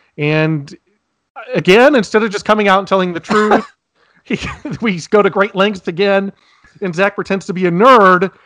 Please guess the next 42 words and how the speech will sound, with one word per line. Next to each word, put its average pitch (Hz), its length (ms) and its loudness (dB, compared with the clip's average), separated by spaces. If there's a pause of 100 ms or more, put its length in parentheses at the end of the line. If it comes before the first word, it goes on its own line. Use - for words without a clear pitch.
(140)
to 202 60 -12
kind 196 160 -2
of 175 100 -4
turn 220 260 0
off 202 340 2
Nikki, 170 320 -6
but 170 140 -2
it 175 140 -8
backfires. 156 600 0
Nikki 170 240 -10
still 185 220 -4
likes 165 340 -2
him. 165 220 -6 (400)
Uh, 147 180 -2
Zach 165 220 -4
has 175 160 -4
a 165 40 -8
little 175 160 -4
propeller 226 440 -2
hat. 196 260 0
He's 185 140 -8
got 151 140 -8
a 131 40 -10
spider. 185 680 -4 (340)
Uh, 147 180 -6
he's, 139 380 -12
uh, 143 320 0
got 160 240 -2
<laughs> - 20 -6
tickets 190 380 -6
to 175 120 -2
an 160 60 -2
insect 202 460 -8
rodeo. 196 640 0 (260)
Nikki's 254 380 -6
into 262 400 -4
it 214 80 2
all. 202 260 2
She's 190 220 -10
a 170 40 -10
huge 240 360 -10
fan. 175 420 -8